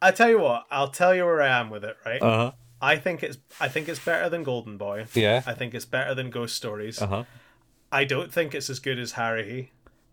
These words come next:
Speaker 2: Yeah.
Speaker 1: I don't think it's as good as Lane.
Speaker 2: Yeah.
Speaker 1: I don't think it's as good as Cowboy Bebop.
Speaker 2: Yeah.
Speaker 1: Uh,
Speaker 2: That's, that's obvious,
Speaker 1: I
Speaker 2: yeah.
Speaker 1: th-, I think it's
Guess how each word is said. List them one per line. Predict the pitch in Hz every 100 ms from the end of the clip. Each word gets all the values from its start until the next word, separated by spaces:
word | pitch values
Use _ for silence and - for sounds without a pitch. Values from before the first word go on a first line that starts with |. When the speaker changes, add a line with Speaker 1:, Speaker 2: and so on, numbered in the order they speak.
| _ _ -
Speaker 2:
Yeah. | 113 104
Speaker 1:
I | 117
don't | 131 - -
think | 147 139
it's | 139
as | 131
good | - 127
as | 117 120
Lane. | 113 120 143 - _ -
Speaker 2:
Yeah. | 101 101 120 _ _ -
Speaker 1:
I | 123
don't | 135 147 143
think | 160 143
it's | 139
as | 131
good | - 127
as | 117
Cowboy | - 127 120 117
Bebop. | 117 117 123 123 - - _ -
Speaker 2:
Yeah. | 104 95 101 - _ _ _ 123
Speaker 1:
Uh, | 113 113
Speaker 2:
That's, | -
that's | - 110 95
obvious, | 90 90 92 104
Speaker 1:
I | 143
Speaker 2:
yeah. | 90
Speaker 1:
th-, | 87 - _ _ _ _ _ _ _ _ -
I | 135 156 170 180 -
think | - - 151 151 - _
it's | 139 139 _ - - - -